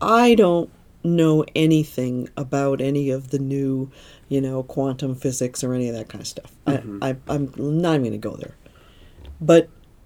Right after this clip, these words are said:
Speaker 1: so let's just talk about it in terms of faith. You have to have faith. The, the faith, uh, would be, um, the, the, the aspect of faith that we're grappling with here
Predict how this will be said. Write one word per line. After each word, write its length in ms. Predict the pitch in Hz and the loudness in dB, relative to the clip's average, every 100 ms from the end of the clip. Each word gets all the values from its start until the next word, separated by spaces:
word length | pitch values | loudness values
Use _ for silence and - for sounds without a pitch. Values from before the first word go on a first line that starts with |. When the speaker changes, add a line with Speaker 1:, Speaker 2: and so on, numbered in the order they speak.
| _ _ | _ _
Speaker 1:
so 200 | - 190 | 0 4
let's 260 | 185 226 - | 6 4 4
just 180 | 190 180 | 0 2
talk 220 | 165 160 | 0 2
about 220 | 147 135 | 4 2
it 100 | 127 | 2
in 140 | 131 131 | -2 -4
terms 280 | 147 127 104 | -4 -4 -6
of 80 | - | -4
faith. 360 | - - - | -4 -2 -2
You 80 | 135 | -4
have 140 | 143 | -4
to 80 | - | -6
have 140 | 131 113 - - | -8 -8 -14 -8
faith. 680 | - 120 - - - - - | -4 -2 -4 -14 -20 -20 0
The, 140 | 143 - | 2 2
the 100 | 165 | 0
faith, 480 | 160 190 196 196 - _ _ _ _ _ - - | 4 6 6 0 -10 _ _ _ _ _ -16 -6
uh, 80 | 87 - - - - _ - 76 - - - | -6 -6 -18 -20 -20 _ -16 -14 -16 -20 -14
would 400 | 147 160 156 131 | 0 4 4 4
be, 540 | 156 131 120 147 160 - - - _ - | 4 4 0 -4 -6 -10 -20 -20 _ -6
um, 440 | 143 123 120 117 113 127 - | -4 -2 -4 -6 -10 -12 -8
the, 140 | 156 - - | -8 -8 -6
the, 200 | 147 139 | -2 0
the 220 | 147 156 | 2 4
aspect 440 | 208 220 - 190 | 4 2 2 2
of 100 | 160 | 2
faith 280 | 151 165 147 | 4 4 4
that 120 | 156 - | 2 2
we're 100 | 143 | 2
grappling 580 | 147 139 131 127 135 - | 2 0 0 -2 -4 -6
with 260 | 156 120 - | -4 -4 -4
here 340 | 104 90 151 | -6 -4 -4